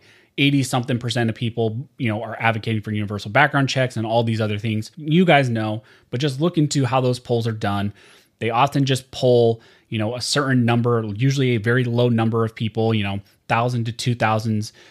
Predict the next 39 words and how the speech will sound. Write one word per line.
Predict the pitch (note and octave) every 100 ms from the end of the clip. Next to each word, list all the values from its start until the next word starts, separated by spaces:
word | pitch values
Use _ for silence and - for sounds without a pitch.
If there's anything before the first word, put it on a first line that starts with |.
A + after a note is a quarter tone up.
| - _
of | G#2+ -
people | - F#3+ E3+ D3+
that | A#2
they | A2
call | - - C#3+
on | C#3+
the | C3+
phone | B2+ A#2 A#2 A#2 - _ -
that | A2
they | G#2+
potentially | - C#3 B2 A#2+
get | A#2+
to |
answer. | A2+ A2+ A2 A2+
They | G#2+
ask | G#2+ A2 A#2
them | A#2 G#2+
a |
quick | - C#3 -
question | C3 A2+ - A2 G#2+
and | G2+
those | G#2+
people | - A2
say | - G2
yes | G2+ G2
or | G#2
no | D#3 D#3+
or | D3
whatever. | C3+ C3 C3 - -
It | C3
doesn't | D3+ E3 D3+
really | C#3+ C#3
indicate, | B2 C3 B2+ B2+ B2+ -
<laughs> | -
you | - -
know, | D3
by | C#3+ B2 B2
any | D#3+ C3+
means | A#2 A#2 A#2+ A#2+